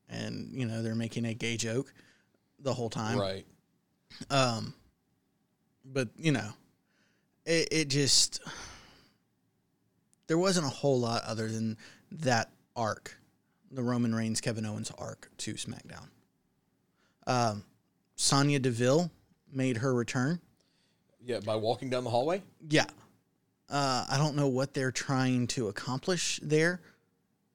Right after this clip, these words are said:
Speaker 1: I would have much rather her, rather her come out to a match.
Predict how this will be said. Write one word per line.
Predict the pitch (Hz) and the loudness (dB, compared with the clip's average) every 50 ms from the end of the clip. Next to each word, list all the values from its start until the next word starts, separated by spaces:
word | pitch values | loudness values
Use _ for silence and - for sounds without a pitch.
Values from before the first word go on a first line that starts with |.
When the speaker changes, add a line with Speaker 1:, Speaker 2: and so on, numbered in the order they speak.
| _ _ - | _ _ -4
Speaker 1:
I | 127 | -2
would | 127 123 113 117 | -2 -2 -2 -4
have | 107 113 | -4 -2
much | 123 117 117 120 120 123 120 113 - - - | -2 0 2 2 2 2 0 0 -2 -2 -2
rather | 120 120 113 120 110 117 | 0 0 0 0 0 0
her, | 120 120 120 120 117 113 113 - - | 0 2 2 2 2 0 -2 -4 -2
rather | 123 127 123 123 120 110 | 2 2 2 2 2 -2
her | 110 131 120 | -4 -4 -6
come | 117 - - 131 120 | -6 -4 -2 -2 0
out | 113 113 117 117 - _ _ _ _ _ _ _ _ _ _ _ _ _ _ _ _ _ _ _ _ _ _ _ _ _ _ _ _ _ _ _ _ _ _ _ _ | 0 0 -2 -4 -6 _ _ _ _ _ _ _ _ _ _ _ _ _ _ _ _ _ _ _ _ _ _ _ _ _ _ _ _ _ _ _ _ _ _ _ _
to | - 156 139 | -4 -2 -2
a | 117 | -2
match. | 135 110 120 156 - - - - - | -2 -2 -4 -4 -2 -2 -2 -2 -4